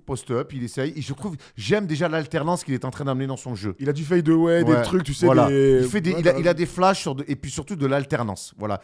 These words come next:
Speaker 1: Il peut poser des pics, roller sur, évidemment, sur du cercle. On l'a vu mettre des dunks, le dunk qu'il met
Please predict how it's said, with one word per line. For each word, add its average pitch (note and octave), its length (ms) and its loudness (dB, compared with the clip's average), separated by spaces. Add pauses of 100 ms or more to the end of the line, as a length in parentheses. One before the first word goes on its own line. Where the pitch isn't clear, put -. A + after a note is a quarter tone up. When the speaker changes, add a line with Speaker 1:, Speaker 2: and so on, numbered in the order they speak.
Speaker 1:
Il - 80 -20
peut A#2+ 100 0
poser A#2 260 -8
des A#2 100 -4
pics, C3 260 -10
roller B2 460 0 (260)
sur, A2 360 -4
évidemment, A2 340 -4
sur A2 180 -14
du A2 80 -12
cercle. B2+ 400 -6
On G#2 80 -6
l'a G2+ 100 -2
vu F#2+ 120 -8
mettre F#2 180 -8
des E2+ 140 -12
dunks, E2 360 -6
le F#2 80 -12
dunk A2+ 280 -4
qu'il - 160 -14
met A#2 180 -4